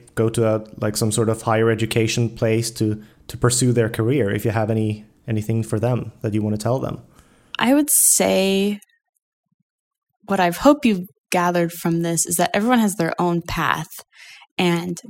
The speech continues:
Speaker 2: going to college might work, going to college might not work. The internet is a beautiful and big place now.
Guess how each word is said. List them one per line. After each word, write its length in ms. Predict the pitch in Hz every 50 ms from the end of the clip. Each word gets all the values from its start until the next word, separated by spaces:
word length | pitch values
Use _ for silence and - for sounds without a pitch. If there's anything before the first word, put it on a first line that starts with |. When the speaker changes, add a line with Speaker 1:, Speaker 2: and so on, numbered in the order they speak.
| 180 -
Speaker 2:
going 360 | - 185 196 208 214 220 214
to 100 | - 208
college 400 | - - 214 214 214 220 214 220
might 140 | 233 226 -
work, 240 | 233 254 269 277 269 - 220 -
going 220 | - 175 170 175 175
to 80 | 175
college 300 | 175 - 185 185 180 175
might 180 | 175 175 170 -
not 220 | - - - -
work. 320 | - - - - _ - - _ - - - - - _ _ _ _ -
The 100 | 185 185
internet 320 | - 185 208 214 220 220 226
is 120 | 226 202
a 40 | 185
beautiful 680 | 160 151 143 156 151 170 185 202 208 196 - 214 208 208
and 100 | 208 196
big 200 | 180 196 190 180
place 360 | - - 180 170 160 - -
now. 300 | - 147 143 143 - 143